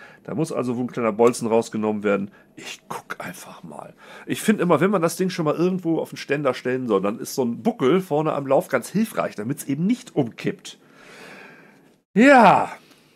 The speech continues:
dann würde ich sagen, das war's eigentlich schon wieder.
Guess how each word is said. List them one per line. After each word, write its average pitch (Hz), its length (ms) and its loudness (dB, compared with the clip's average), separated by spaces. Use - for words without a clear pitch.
dann 147 200 4
würde 220 220 6
ich 254 140 -6
sagen, 175 340 0
das 113 320 -2
war's 117 300 -2
eigentlich - 400 -8
schon 104 200 -6
wieder. 139 300 4